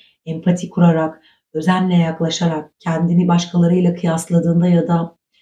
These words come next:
ilişkiyi veya karşındaki kişiyi başka ilişkiler veya insanlarla, hatta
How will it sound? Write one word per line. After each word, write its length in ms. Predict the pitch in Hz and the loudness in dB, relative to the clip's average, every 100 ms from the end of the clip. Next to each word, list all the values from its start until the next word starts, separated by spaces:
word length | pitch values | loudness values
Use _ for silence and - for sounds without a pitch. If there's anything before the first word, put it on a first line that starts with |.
| _ _ _ _ - | _ _ _ _ -8
ilişkiyi 540 | 170 170 - 190 202 | -4 -4 0 4 4
veya 360 | 185 175 170 - | 4 2 0 -2
karşındaki 760 | 165 156 - 175 170 175 - | -6 -4 -2 2 2 2 -8
kişiyi 460 | - - - 170 151 | -10 -6 0 0 0
başka 340 | 156 - - | -4 -6 -2
ilişkiler 680 | 196 180 - - 175 170 160 | 2 2 0 -2 0 2 2
veya 260 | 170 170 160 | 2 2 0
insanlarla, 880 | 160 151 - 160 160 170 170 160 | -4 -6 -6 -4 0 0 2 0
hatta 540 | 175 175 - 170 165 | -2 -4 -2 -2 -2